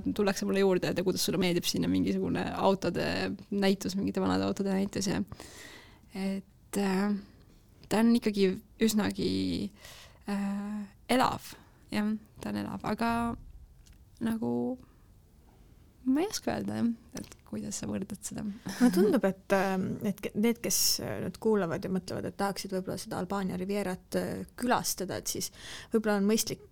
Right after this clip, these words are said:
Speaker 2: äh, lähimatel aastatel seda teha, sellepärast et see kindlasti läheb järjest turistikamaks, siin, seal, see on kindlasti, äh, tunduvalt kallim peagi, et, et ilmselt nagu kohe siis minna.
Speaker 1: Jaa,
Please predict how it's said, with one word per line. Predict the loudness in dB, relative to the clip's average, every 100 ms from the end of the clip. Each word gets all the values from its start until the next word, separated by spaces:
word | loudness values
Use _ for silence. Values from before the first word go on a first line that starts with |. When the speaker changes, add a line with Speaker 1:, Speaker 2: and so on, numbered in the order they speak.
| 0
Speaker 2:
äh, | 0 0
lähimatel | 0 2 0 0 2
aastatel | 2 2 -2 -4 -2 -2
seda | -2 -4
teha, | -2 -2 -2
sellepärast | -2 -2 -2 -2 -2 -4
et | -4
see | -6
kindlasti | 0 2 2 -2 -2 -4
läheb | -4 -4
järjest | -4 -4 -6
turistikamaks, | -4 -4 -2 -2 -2 -4 -4 -2 0 0 0 0 0
siin, | -4 -6
seal, | -4 -2 -2 -6 -12 -14 -14 -6
see | 0 4
on | 6
kindlasti, | 4 2 0 2 4 4 4 4
äh, | 2 0 0 -2 -6 -8 4
tunduvalt | 6 6 2 4
kallim | 6 8 8 8 6
peagi, | 4 2 2 0 -4 -4 -6
et, | -10 -16 -14 -12 -14 -20 -8
et | -2 2
ilmselt | 2 2 2
nagu | 2 4 2 2 -2 -8 -10 -18 -2 10
kohe | 10 10 2
siis | 0 -4 -2
minna. | -2 -2 -4 2
Speaker 1:
Jaa, | 2